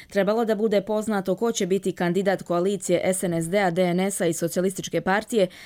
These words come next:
za člana predsjedništva Bosne i Hercegovine.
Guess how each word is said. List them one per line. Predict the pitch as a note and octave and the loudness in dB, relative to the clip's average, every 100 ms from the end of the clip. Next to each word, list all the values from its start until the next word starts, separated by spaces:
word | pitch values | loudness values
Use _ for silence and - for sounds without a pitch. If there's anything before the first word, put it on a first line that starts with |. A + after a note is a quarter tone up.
| - | -16
za | - A3 | -4 -2
člana | A3 A3+ G#3+ G3 | 0 0 0 0
predsjedništva | F#3+ G3 F#3+ F#3+ F#3 - F#3 | 2 2 2 0 0 0 -2
Bosne | E3 E3 E3 | -2 -4 -4
i | |
Hercegovine. | D#3+ F#3+ F#3 F#3 F3+ E3+ E3+ | -2 -2 0 0 0 0 -4